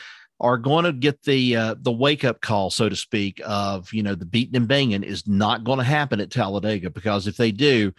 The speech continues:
we're gonna have carnage all over the track. And there'll be somebody that pushes, uh, the topic just a little bit, and how well they stick together. And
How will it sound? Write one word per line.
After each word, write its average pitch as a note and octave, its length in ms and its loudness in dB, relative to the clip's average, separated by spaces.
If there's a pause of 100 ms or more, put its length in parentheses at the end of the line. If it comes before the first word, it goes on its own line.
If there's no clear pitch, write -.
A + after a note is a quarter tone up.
(380)
we're A#2 140 0
gonna B2 180 2
have A#2+ 200 0
carnage F#2 600 -2
all A#2 440 0
over A2+ 240 0
the F#2+ 100 -4
track. F#2+ 500 -2
And G#2+ 300 0
there'll C3 220 2
be G#3 140 0
somebody C3 580 2
that A#2 260 0
pushes, C#3 600 -2 (380)
uh, G#2 340 -2
the F#2 100 -6
topic C#3+ 540 -2
just B2+ 420 0
a F#3+ 60 2
little E3+ 280 0
bit, G2+ 340 0
and G2 560 -4
how B2 300 -2
well C3+ 400 2
they B2+ 160 2
stick B2 320 -2
together. B2 480 0
And G#2+ 160 0